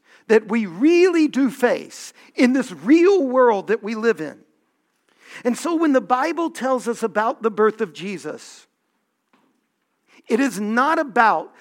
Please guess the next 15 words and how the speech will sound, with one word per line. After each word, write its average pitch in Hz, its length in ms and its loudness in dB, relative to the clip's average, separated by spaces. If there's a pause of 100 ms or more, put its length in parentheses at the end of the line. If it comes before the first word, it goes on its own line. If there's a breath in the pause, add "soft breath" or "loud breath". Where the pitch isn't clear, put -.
(140)
the 208 100 0
separation 240 840 -4
of 180 120 -8
church 196 300 -8
and 180 120 -12
state. - 340 -14 (920 soft breath)
It 240 160 4
is 294 160 0
about 190 560 -2
the 214 60 -6
confrontation 190 1080 -4 (220 soft breath)
of - 140 -4
church - 280 -8
and 123 120 -20
state. - 300 -20